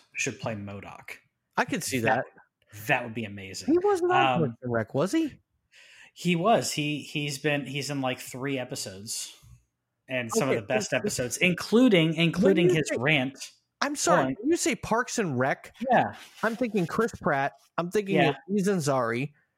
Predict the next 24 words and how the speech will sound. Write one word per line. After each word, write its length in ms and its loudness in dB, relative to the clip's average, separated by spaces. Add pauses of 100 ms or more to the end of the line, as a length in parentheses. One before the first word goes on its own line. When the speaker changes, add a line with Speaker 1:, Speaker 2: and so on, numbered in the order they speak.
(140)
Speaker 1:
Yeah, 120 2
Speaker 2:
I'm 120 2
Speaker 1:
yeah, 120 0
yeah. 260 -6 (260)
Speaker 2:
Amy, 340 0
I'm 180 -2
boring 320 0
as 60 -2
shit, 300 -4
Polar. 480 0 (420)
Speaker 1:
Mm-hmm. 180 -6
Speaker 2:
Um, 520 0
I'm 140 -2
thinking 460 0
of, 240 0
um, 720 0 (920)
Nick, 480 -2
uh, 680 0 (1000)
Offerman. 340 0
Speaker 1:
Nick 160 0
Offerman. 640 -2
Yeah, 260 -4 (200)
yeah. 180 -8
Speaker 2:
Cr-, 200 0